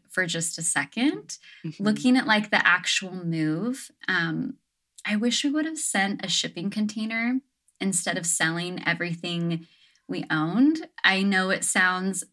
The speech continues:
Speaker 1: so romantic to be like, "Oh, I moved to another country with just a suitcase."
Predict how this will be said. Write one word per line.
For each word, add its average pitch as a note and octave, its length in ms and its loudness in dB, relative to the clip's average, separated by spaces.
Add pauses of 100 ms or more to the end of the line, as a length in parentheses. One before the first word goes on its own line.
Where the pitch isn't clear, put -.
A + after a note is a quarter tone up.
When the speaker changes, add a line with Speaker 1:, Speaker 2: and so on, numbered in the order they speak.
(180)
Speaker 1:
so - 480 2
romantic G#3 640 2
to - 80 -4
be F#3 120 -4
like, E3+ 320 -2
"Oh, C4+ 240 2
I A3+ 140 0
moved G3+ 240 -2
to - 100 -10
another F3 260 -2
country C#4 540 2
with G3+ 140 0
just E3+ 240 -6
a D3 60 -4
suitcase." C4 1000 0